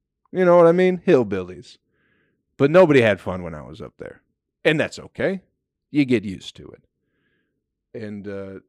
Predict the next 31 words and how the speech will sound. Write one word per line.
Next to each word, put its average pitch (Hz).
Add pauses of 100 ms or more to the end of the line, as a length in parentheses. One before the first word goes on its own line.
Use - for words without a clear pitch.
dude 120
was 107
like, 107
"Well, 135
at 143
least 147
I'll 131
get 120
you 104
some 87
food." 87 (600)
And 92
I 90
was 101
like, 131
"That'd 131
be 90
great." 120 (880)
It's 135
been 110
a -
hectic 139
day. 104 (840)
And, 95
uh, 95 (960)
the 110
kitchen 120
was 95
closed. 90
<laughs> - (3500)
So, 139